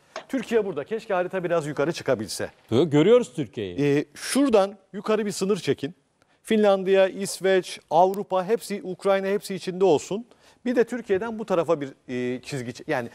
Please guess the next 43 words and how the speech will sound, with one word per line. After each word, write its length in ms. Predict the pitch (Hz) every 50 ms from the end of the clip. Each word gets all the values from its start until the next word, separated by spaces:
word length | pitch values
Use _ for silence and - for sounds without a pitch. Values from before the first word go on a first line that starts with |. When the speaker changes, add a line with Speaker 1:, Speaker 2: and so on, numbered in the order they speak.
| - _ _
Speaker 1:
şöyle 480 | - - - - 254 269 254 220 175
düşün, 380 | 135 139 - - 160 160 190 196
ikiye 340 | 180 - - 214 202 185 135
bölün. 120 | 131 135
Speaker 2:
Evet. 260 | 160 160 131 123 156 - _ _ _ _ -
Speaker 1:
Burası 300 | 269 285 269 - 262 262
Avrupa. 420 | 254 247 247 233 - 147 107 95 _ _ _ _
Biz 140 | - 208 196
Avrupa 380 | 240 233 233 233 202 220 226 196
Birliği'ni 300 | 208 185 160 170 180 202
almıyor. 440 | 196 165 151 131 113 101 92 85 - _ _ _ _ _ -
Burası 280 | 208 247 240 214 208 247
Avrupa, 420 | 226 208 208 214 208 - 143 123
P 140 | - 180 180
K 120 | 202 190
K'ya 180 | 160 175 196 190
destek 380 | 165 151 - - 165 151 -
veriyor. 260 | 120 113 95 98 92 90 -
Burası 280 | 214 226 214 - 220
Avrupa, 360 | 220 208 202 196 180 160 131 120 - _ _
P 100 | - 180
Y 140 | 180 170 139
D'ye 200 | 143 156 165 147
destek 360 | 139 127 - - 143 - -
veriyor. 260 | 117 104 104 101 98
Burası 300 | 127 202 220 202 - 220
Avrupa, 440 | 190 185 190 190 208 208 151 151 127
fetö'ye 420 | - - 180 180 - 143 175 185 147
destek 360 | 139 120 - - 143 123 -
veriyor. 280 | 117 110 92 95 92 90 - - - - - - _ -
Burası 300 | 214 247 247 226 - 240
Avrupa, 340 | 226 220 233 240 196 185 156
Türkiye'nin 460 | - 220 214 - 220 214 214 208 -
iç 180 | 220 - -
işlerine 320 | 180 160 - 208 196 196 185
sürekli 480 | - - 196 202 202 190 - 208 175
burnunu 300 | 160 165 165 170 175 170
sokuyor. 460 | 151 - 135 - - - 107 107 98 - - - _ -
Amerika'yı 460 | 175 196 226 233 226 - 202 196 190
da 80 | 220
buna 200 | 190 185 208 208
dahil 240 | 175 170 165 180 185
edebilirsiniz. 640 | 170 156 139 147 131 139 135 120 - 95 92 - _